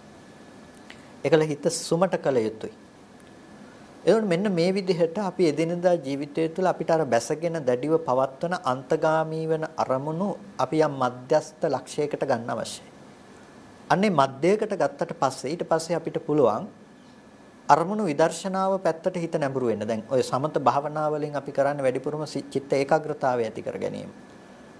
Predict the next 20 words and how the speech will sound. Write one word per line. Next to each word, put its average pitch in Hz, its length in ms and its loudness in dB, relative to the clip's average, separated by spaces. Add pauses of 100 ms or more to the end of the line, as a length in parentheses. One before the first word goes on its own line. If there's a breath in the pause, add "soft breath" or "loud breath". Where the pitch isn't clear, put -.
(100)
කාය 156 320 6
විවේකයේ 175 500 2
තියෙන 147 300 -2
කෙනෙක් 160 340 -4
නම් 175 220 -2
උපචාර 147 440 2
අර්පණා 143 460 0
ධානා 139 360 0
මට්ටම් 165 360 -2
දක්වා 139 380 0
යන්නට 113 300 -4
පුළුවන්කම 101 520 -4
තියෙනවා. 117 240 0
එහෙම 143 160 -2
කාය 127 260 2
විවේකයේ 127 380 -2
නැති 107 260 -4
කෙනෙක් 143 300 -6
නම් 139 240 -6 (800)
එයාට 117 340 2